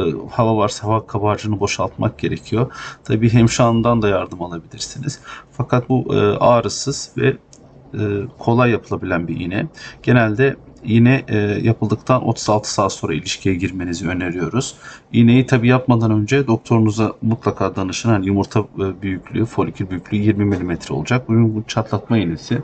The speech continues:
Çatlatma iğneleri, e, bir şekilde yumurtaların spermle döllenmesi için, yumurtayı hazırlamak için kullanılıyor. Böyle bu şekilde k-, karının üzerindeki, e, cildi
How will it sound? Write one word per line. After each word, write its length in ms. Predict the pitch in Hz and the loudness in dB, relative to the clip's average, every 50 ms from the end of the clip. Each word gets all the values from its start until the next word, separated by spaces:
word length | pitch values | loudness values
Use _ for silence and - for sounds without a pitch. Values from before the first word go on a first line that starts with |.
| - - - - - - - - - | -8 -14 -16 -16 -16 -16 -18 -16 -8
Çatlatma 520 | - - 120 - - 110 110 - - 127 127 | -2 -2 -2 0 0 -2 -2 2 4 4 6
iğneleri, 500 | 117 110 107 98 98 98 113 135 143 - - - - - - - - - - 98 | 6 6 4 2 2 2 2 0 0 -2 -8 -18 -20 -20 -20 -20 -20 -18 -8 -8
e, 120 | 101 98 | -4 2
bir 80 | 120 123 | 2 2
şekilde 600 | - - 110 101 - - 90 87 92 120 123 120 - - - | 2 2 0 0 0 -4 -4 0 0 0 0 -2 -4 -10 -8
yumurtaların 720 | - 104 113 117 113 107 - - 104 90 90 92 107 127 131 | -2 2 4 6 6 6 4 2 -2 -2 0 0 0 0 0
spermle 500 | 127 - - - - 123 110 101 104 101 | -2 -6 -4 0 0 2 2 0 0 2
döllenmesi 560 | 110 107 104 101 101 104 104 98 - - 107 | 2 2 4 2 0 0 -2 -4 -4 -4 -6
için, 200 | 92 - - 127 | -6 -2 2 2
yumurtayı 420 | 120 117 107 98 - - 113 113 104 | 4 4 4 2 0 0 0 0 0
hazırlamak 440 | 104 95 - 104 107 104 104 - | 0 -2 -2 0 0 0 0 -2
için 160 | - - 101 - - | -4 -8 -12 -12 -12
kullanılıyor. 500 | - 90 87 85 82 82 98 120 139 151 - - - - - - - - | -10 -8 -6 -6 -4 -2 0 -2 -2 -2 -4 -12 -16 -16 -16 -16 -2 2
Böyle 240 | 131 135 117 127 123 | 4 4 4 4 2
bu 80 | 143 - | 0 0
şekilde 600 | - 139 120 - - 98 92 104 127 147 147 - | 2 0 0 0 -2 -2 0 2 2 2 0 -2
k-, 220 | - - - - | -6 -8 -8 -4
karının 300 | - 120 113 113 123 123 | -2 0 2 4 4 4
üzerindeki, 720 | 113 107 107 107 104 104 101 101 101 95 - - 117 110 | 4 4 4 2 2 4 2 0 0 -2 -2 0 0 0
e, 180 | 98 - 104 101 101 95 87 95 - _ _ _ _ _ _ - - - - - - - - - 110 104 | 0 0 -2 -2 -2 -2 -4 -6 -12 _ _ _ _ _ _ -20 -20 -20 -20 -20 -20 -20 -14 -10 -10 -6
cildi 540 | 104 110 120 117 107 95 90 101 110 135 151 | 0 4 4 4 4 4 0 0 0 0 0